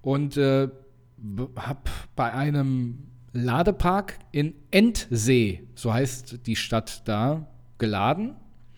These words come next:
und war schon total begeistert, dass, äh, die Ladestation überdacht war.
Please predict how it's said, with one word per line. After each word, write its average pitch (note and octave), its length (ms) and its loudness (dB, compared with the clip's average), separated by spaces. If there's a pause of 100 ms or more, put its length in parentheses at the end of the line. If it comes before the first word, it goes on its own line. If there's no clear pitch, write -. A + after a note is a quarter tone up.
(440)
und C#3 140 -2
war D#3+ 160 8
schon F#3+ 180 2
total D#3+ 300 4
begeistert, D#3 500 4
dass, D3 220 0
äh, C3 240 0
die B2+ 140 -2
Ladestation C#3+ 500 0
überdacht C3+ 500 2
war. F#2 320 -8